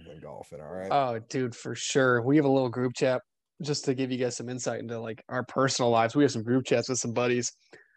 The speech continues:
Speaker 2: We'll squad ride some people going into Saturday, going to the weekend. For example, Willie Z, U S Open.
Speaker 1: Oh, yes.
Speaker 2: Fortunately, it didn't work out. Um,
Speaker 1: Yeah. I mean
Speaker 2: but it was awesome. Three guys putting down some, you know, money, texting, calling, whatever, to watch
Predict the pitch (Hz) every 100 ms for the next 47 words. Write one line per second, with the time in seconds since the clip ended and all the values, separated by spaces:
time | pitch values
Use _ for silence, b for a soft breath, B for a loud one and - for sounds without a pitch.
0 | b - 160 196 - 139 151 139 120 -
1 | 123 131 123 113 - _ 131 135 127 110
2 | - 123 127 139 143 127 131 117 117 123
3 | 147 147 165 _ b b _ _ - 131
4 | 120 131 131 120 131 139 139 127 135 135
5 | 135 135 123 147 143 147 147 143 _ 95
6 | 92 - - - _ 190 185 160 139 131
7 | 127 120 131 127 - - 123 113 175 101
8 | 95 - _ _ _ _ _ 285 151 131
9 | 123 135 143 127 - 135 135 - 139 131
10 | - - - 156 147 135 131 135 131 -
11 | 139 135 127 127 120 123 123 - 123 110
12 | 120 131 131 127 139 _ - 143 143 -
13 | 127 123 120 - 123 127 131 127 123 123
14 | 127 127 117 120 120